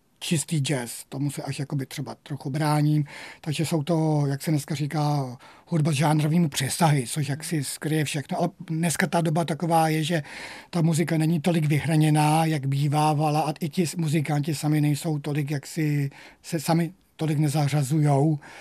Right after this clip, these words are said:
A tak, eh, tato kritéria těch tří pódií, ten nástroj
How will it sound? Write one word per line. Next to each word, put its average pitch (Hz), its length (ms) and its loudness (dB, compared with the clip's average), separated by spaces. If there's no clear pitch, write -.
A 156 420 2
tak, - 360 -2
eh, 170 240 0
tato 180 300 0
kritéria 165 960 2
těch 151 240 -4
tří 151 220 -8
pódií, 170 720 0
ten 143 180 -2
nástroj 170 840 0